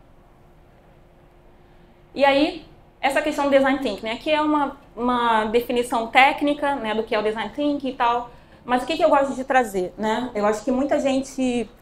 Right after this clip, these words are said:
acha que o design thinking é complexo, ou então é, eu já ouvi falar assim, "Ah, um montão de gente em roda, tipo Tilelê, tocando violão, falando sobre a vida."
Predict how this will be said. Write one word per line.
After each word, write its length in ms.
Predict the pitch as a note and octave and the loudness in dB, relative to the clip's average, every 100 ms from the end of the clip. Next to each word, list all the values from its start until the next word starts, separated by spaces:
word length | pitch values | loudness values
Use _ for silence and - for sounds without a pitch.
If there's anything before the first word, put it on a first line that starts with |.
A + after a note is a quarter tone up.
| - - | -20 -6
acha 220 | - B3+ C4 | 0 0 2
que 60 | |
o 20 | |
design 280 | A#3+ B3+ B3 | 0 2 0
thinking 200 | B3+ B3 | -2 -4
é 40 | A#3 | -4
complexo, 800 | A#3 A3 B3 A#3+ B3 - A#3+ A#3 - | -4 0 2 2 0 -4 -6 -6 -10
ou 60 | |
então 300 | A3 B3 B3 | -6 -2 0
é, 340 | A#3+ A#3 G#3 - - - - - A3+ | 0 0 -2 -8 -20 -20 -20 -8 -4
eu 80 | |
já 80 | A#3 | 0
ouvi 120 | A#3+ | 0
falar 140 | B3 A#3+ | 2 2
assim, 200 | A#3 C4 | 2 0
"Ah, 180 | D#4 D#4 | 4 4
um 40 | |
montão 220 | C4+ C#4+ | 4 2
de 80 | D4 | 2
gente 240 | C#4 C#4 | 0 -2
em 60 | C4+ | -2
roda, 340 | A#3 A#3+ B3+ | 2 2 2
tipo 240 | B3+ C4 B3+ | 0 -4 -8
Tilelê, 560 | - B3+ A#3 A#3 C4 C4+ | -4 0 2 4 4 4
tocando 320 | A#3+ A#3+ A#3 | 0 -4 -4
violão, 400 | A#3 A3+ A3+ B3 | -2 0 0 0
falando 360 | - A3+ A#3 B3+ | 0 2 2 -2
sobre 240 | B3+ A#3 | -4 -2
a 80 | A3 | -2
vida." 420 | A3 B3 A#3+ | -2 -4 -4